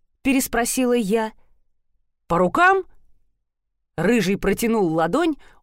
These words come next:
очень довольный изложенным только что планом. Наверное, план и правда был хорош. Тёмные глаза алчно по-звериному сверкали. Я бы оценила,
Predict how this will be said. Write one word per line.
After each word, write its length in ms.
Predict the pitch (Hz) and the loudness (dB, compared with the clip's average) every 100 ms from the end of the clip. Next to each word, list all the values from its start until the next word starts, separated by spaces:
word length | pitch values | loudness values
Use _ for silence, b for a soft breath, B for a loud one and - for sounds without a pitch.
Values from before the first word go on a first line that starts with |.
| - | 0
очень 460 | 247 190 - 147 | 2 2 -2 -2
довольный 560 | 151 170 269 302 208 170 | 0 0 0 0 0 -2
изложенным 680 | 147 156 208 254 233 214 202 | -2 0 2 0 -2 -2 -4
только 340 | 180 175 - | -2 -2 -2
что 200 | - 170 | -6 -6
планом. 540 | - 147 123 117 120 120 _ _ _ _ _ _ _ _ _ | -6 -4 -4 -6 -10 -16 _ _ _ _ _ _ _ _ _
Наверное, 500 | 175 175 180 180 190 | -2 0 2 2 0
план 300 | 180 190 185 | 0 0 0
и 20 | |
правда 360 | 196 302 247 160 | 0 0 0 0
был 160 | 151 151 | 0 -2
хорош. 440 | 180 160 147 - - _ _ _ _ _ _ _ _ | -2 -2 -2 -6 -20 _ _ _ _ _ _ _ _
Тёмные 460 | 226 202 190 190 | 0 2 2 0
глаза 520 | 175 185 180 190 285 269 _ _ | 0 0 0 0 -2 -4 _ _
алчно 500 | 240 254 - 160 135 | 0 0 -2 -4 -4
по-звериному 720 | 143 143 160 165 247 214 185 | -2 -2 0 0 0 0 -2
сверкали. 680 | - 170 170 262 220 123 120 - _ _ _ _ _ _ _ - | -2 -4 -2 -2 -2 -4 -12 -20 _ _ _ _ _ _ _ -4
Я 200 | 311 302 | 0 2
бы 140 | 302 | 0
оценила, 680 | 302 - 339 311 147 127 | 0 -2 0 0 0 -4